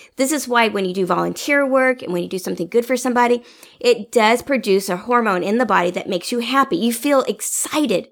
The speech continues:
about what you've just done. There's something that just happens to you that makes you feel wonderful.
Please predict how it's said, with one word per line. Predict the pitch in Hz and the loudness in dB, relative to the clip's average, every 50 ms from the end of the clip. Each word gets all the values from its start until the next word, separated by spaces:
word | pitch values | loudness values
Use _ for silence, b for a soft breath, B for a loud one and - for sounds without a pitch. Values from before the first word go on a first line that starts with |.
| _ - | _ -10
about | - 208 - - - | -2 0 0 2 2
what | - - | 0 0
you've | 190 214 180 | -2 -2 -4
just | 180 - 170 165 - _ - | -2 -2 -2 -2 -4 _ -2
done. | 202 175 147 - - - b b b b b b b b b b | -2 -2 -2 -2 -8 -14 b b b b b b b b b b
There's | - 220 220 214 | 2 2 2 2
something | - 269 254 262 247 226 220 202 - _ _ - - | 0 0 2 2 2 2 2 0 -6 _ _ -18 -6
that | - 214 220 196 180 220 - | -2 0 2 2 0 -2 -4
just | 220 214 196 - - - | -6 -4 -4 -6 -8 -10
happens | - - 247 247 262 - 311 302 277 - | -6 -2 0 0 2 2 2 0 0 0
to | - - - 247 | -4 -8 -8 -6
you | 202 196 196 202 | -4 -4 -2 -2
that | 208 190 - - | -2 -2 -4 -2
makes | - 180 185 - - | -4 -6 -4 -6 -6
you | 226 | -8
feel | 220 - 190 202 220 226 | -6 -4 -2 0 0 0
wonderful. | 226 240 269 311 339 349 330 302 247 247 - - - | -2 -2 -2 -2 0 0 0 -2 -2 -4 -6 -8 -10